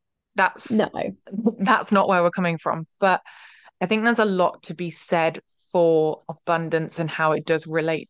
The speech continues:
Speaker 1: to your self-worth and how much you feel like you are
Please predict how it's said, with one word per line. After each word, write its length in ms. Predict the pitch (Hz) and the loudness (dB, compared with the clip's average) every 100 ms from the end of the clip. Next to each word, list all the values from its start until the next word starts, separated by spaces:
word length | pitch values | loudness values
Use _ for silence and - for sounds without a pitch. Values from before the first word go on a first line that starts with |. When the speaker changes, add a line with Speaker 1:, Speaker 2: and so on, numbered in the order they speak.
| - | -14
Speaker 1:
to 80 | 160 | -8
your 520 | 156 156 151 156 151 _ _ _ | -2 0 0 -2 -6 _ _ _
self-worth 920 | - - 160 151 - 160 156 160 160 | -20 -4 -2 -2 0 2 2 0 -2
and 80 | 185 | -4
how 160 | 185 185 | 0 0
much 200 | 160 175 | -2 -4
you 140 | 170 | -6
feel 360 | 160 - 165 160 | -6 -2 0 2
like 220 | 160 170 | 0 -2
you 160 | 165 156 | 0 2
are 220 | 151 | 2